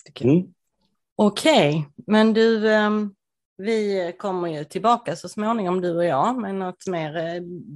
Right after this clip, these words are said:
Speaker 1: bibelgrejsavsnitt. <laughs>
Speaker 2: Sä-, sä-, säkert så. Eh, vi, vi, men, eh, kan inte du uppmana dina, eh, lyssnare, om de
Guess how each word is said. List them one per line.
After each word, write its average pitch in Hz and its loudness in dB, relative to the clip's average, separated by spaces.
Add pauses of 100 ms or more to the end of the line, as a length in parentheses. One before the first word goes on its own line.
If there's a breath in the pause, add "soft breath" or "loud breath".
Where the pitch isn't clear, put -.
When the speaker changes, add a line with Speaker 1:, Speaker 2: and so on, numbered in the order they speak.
(180)
Speaker 1:
bibelgrejsavsnitt. 185 -2
<laughs> 277 0
Speaker 2:
Sä-, - 6
sä-, 185 4 (180)
säkert 190 -4
så. - 0
Eh, 120 6
vi, 135 -2 (120)
vi, 147 -2 (440 loud breath)
men, 175 4
eh, 165 4
kan 190 0
inte 185 -2
du 208 0
uppmana 143 0
dina, 127 -2 (260)
eh, 123 -2
lyssnare, 120 -4
om 123 -2
de 117 -4